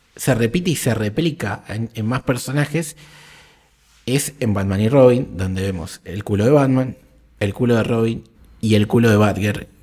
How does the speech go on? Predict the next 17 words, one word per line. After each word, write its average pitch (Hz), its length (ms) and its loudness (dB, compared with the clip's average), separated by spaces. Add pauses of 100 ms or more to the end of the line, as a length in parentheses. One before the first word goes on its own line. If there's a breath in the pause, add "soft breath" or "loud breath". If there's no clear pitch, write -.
que - 120 -4
es - 220 -8
uno 107 220 -2
de 98 40 -2
los 98 120 -4
nuevos 101 180 -2
personajes 101 460 -4
que 98 120 -4
vamos 92 220 -2
a 92 40 -2
destacar. 85 520 -6 (540)
Primero, 110 480 0 (420)
opinión 135 380 2
sincera 139 400 -2
de 113 80 -2
cada 101 260 -4
uno. 87 340 -4